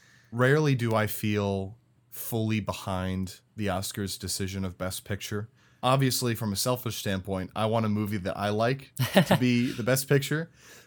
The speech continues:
Speaker 1: But from a professional standpoint, I also want a film that challenges and pushes storytelling, that challenges other artists to make as good of a film as they have. Whether or not that was their goal in the first place,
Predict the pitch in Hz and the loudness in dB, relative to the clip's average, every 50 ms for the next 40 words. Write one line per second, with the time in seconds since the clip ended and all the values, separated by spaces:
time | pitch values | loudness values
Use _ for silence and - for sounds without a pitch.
0 | _ - 139 135 135 127 127 - - - - 151 147 151 147 135 131 131 123 117 | _ 0 2 4 4 2 0 -4 -6 0 2 2 2 2 2 2 4 4 4 2
1 | 113 - - 120 - - 147 147 143 - 135 123 113 - - - 117 110 107 107 | 2 -2 -6 -8 -4 -2 -2 -2 -2 -2 -2 -2 -2 -2 -2 -2 -2 -2 -2 -2
2 | - 113 110 - - 123 127 131 135 139 139 - 131 127 123 110 107 - - 120 | -2 -4 -4 -2 -2 -2 0 0 0 0 -2 -2 -2 -2 -2 -2 -4 -4 -2 -2
3 | 110 104 98 98 110 110 - _ _ - - _ _ _ 113 113 107 107 - - | 0 0 0 0 -2 -4 -8 _ _ -20 -20 _ _ _ 0 2 2 2 0 -4
4 | - - - - 139 135 135 135 135 127 120 120 120 113 - 95 113 110 - - | -6 -6 -4 -2 0 2 4 4 4 2 2 2 0 0 0 -2 -4 -4 -4 -2
5 | - 123 - - - 113 104 98 - - 120 113 107 104 - 104 87 85 82 85 | -2 -2 -2 0 -2 -2 -2 -2 -2 -2 0 0 0 -2 -2 -6 -6 -6 -8 -10
6 | - - - _ - - - - _ _ _ - 113 123 120 117 107 - - - | -12 -14 -16 _ -20 -20 -20 -20 _ _ _ -4 0 2 2 2 2 0 -4 -6
7 | - - 165 170 170 160 151 131 143 135 123 - - - 127 123 127 123 - - | -4 0 0 2 2 2 2 2 2 2 2 0 0 0 0 0 0 -2 0 2
8 | 110 113 110 104 95 90 - - - - - - 120 110 110 113 113 110 110 - | 2 2 4 2 0 -2 -4 -6 -8 -8 -6 -4 -2 0 0 0 0 -2 -4 -8
9 | - - 113 113 113 113 110 98 - - 110 104 98 98 101 95 - - 104 98 | -4 0 0 2 2 2 0 -4 -4 -4 -4 -4 -2 -4 -6 -6 -6 -6 -4 -4
10 | 98 - - 92 98 95 90 98 95 104 101 98 95 92 92 85 80 58 - - | -4 -4 -4 -6 -6 -6 -6 -6 -4 -2 -2 -2 -2 -4 -6 -8 -10 -12 -14 -16
11 | - - - - - _ 120 127 139 147 151 143 135 131 127 120 - 123 113 117 | -20 -20 -20 -20 -14 _ 0 2 2 4 4 2 2 2 2 2 0 0 0 0
12 | 113 107 - 110 107 104 95 104 101 104 113 107 101 98 - 107 110 117 - - | 0 0 0 0 0 0 0 -2 -2 -2 0 -2 -4 -4 -2 -4 -4 -4 -4 -6
13 | - 151 156 165 165 - | -4 -4 -4 -4 -6 -8